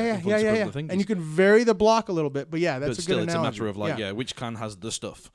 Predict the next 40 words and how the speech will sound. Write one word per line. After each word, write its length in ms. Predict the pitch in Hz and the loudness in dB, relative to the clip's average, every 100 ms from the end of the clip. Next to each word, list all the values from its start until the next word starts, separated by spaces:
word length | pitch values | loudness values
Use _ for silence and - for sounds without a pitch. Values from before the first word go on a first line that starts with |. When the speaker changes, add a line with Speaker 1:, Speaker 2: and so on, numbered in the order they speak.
| _ - | _ 0
Speaker 2:
Which 240 | 175 175 | 0 2
Speaker 1:
Yeah, 80 | 190 | -2
Speaker 2:
hand, 160 | 180 139 | -2 -4
Speaker 1:
interesting. 180 | 131 180 | 0 0
Speaker 2:
which 280 | 190 170 - | 0 -4 -6
clan 240 | 190 185 | -4 -2
has 260 | 160 175 156 | -2 -2 -2
the 80 | 151 | -2
most 340 | 160 190 185 | 2 0 0
useful 320 | 180 180 - | -6 -6 -6
stuff 320 | 151 - 151 - | -6 -4 -4 -4
that 120 | 147 | -4
I 80 | 135 | -4
can 260 | 139 139 | -6 -6
use 480 | 156 165 160 131 - _ _ _ _ _ _ _ _ _ _ | -2 0 -2 -4 -12 _ _ _ _ _ _ _ _ _ _
well 480 | 151 151 151 147 135 | -4 0 2 2 0
with 220 | 127 139 135 | -4 -6 -6
my 200 | 135 127 | -8 -8
clan? 360 | - 127 107 80 | -8 -10 -10 -12
Speaker 1:
Yeah, 80 | |
it 60 | 131 | -8
is 60 | 147 | -8
a 40 | |
little 100 | 123 | -8
more 140 | 98 110 | -12 -14
Speaker 2:
Yeah. 60 | |
Speaker 1:
interesting, 340 | 123 - 92 98 | -14 -16 -18 -20
yeah. 160 | - 95 - _ _ _ - - _ - | -20 -20 -20 _ _ _ -20 -20 _ -20
Better, 200 | - 117 117 - _ _ | -2 -2 -2 -16 _ _
possibly 380 | 117 - 123 123 | -12 -12 -12 -12
easier 280 | 120 117 120 | -10 -10 -10
to 80 | |
power 220 | - 123 127 | -10 -8 -8
balance, 480 | 131 151 - - - | -10 -14 -18 -20 -14
if 120 | 117 123 | -12 -10
we 60 | |
can 100 | 120 | -8
make 120 | 117 - | -8 -8
that 140 | 120 | -8
prediction. 340 | 127 131 147 | -8 -8 -16